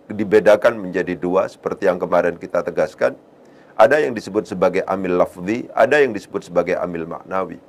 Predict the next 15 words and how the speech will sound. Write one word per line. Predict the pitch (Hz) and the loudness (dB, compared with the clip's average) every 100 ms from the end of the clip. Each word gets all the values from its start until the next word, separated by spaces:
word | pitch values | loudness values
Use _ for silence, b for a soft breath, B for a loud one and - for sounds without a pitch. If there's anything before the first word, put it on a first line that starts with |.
| _ - - - - b b b - | _ -20 -20 -20 -20 b b b -2
Amil | 117 117 | 2 6
lafzi | 120 107 127 | 6 4 -2
itu | 131 143 | 0 -2
maksudnya | 139 143 135 135 120 | -2 -4 -6 -4 -4
apa? | - - - - - - | -4 -6 -8 -18 -20 -2
Amil | 107 110 | 0 4
lafzi | 110 107 90 90 | 4 4 -2 -2
itu | 127 | 2
adalah | 117 82 80 82 - _ _ b b b - | 2 2 0 -2 -4 _ _ b b b -6
sesuatu | 117 117 110 110 | -2 6 6 6
yang | 156 120 113 | 0 0 -2
mempengaruhi | 113 104 98 82 87 139 | -4 2 2 2 -2 0
atau | 107 - 127 | 0 4 4
sesuatu | - - 113 131 170 - 139 | 4 -2 -4 0 -2 0 0
yang | 120 110 | 0 0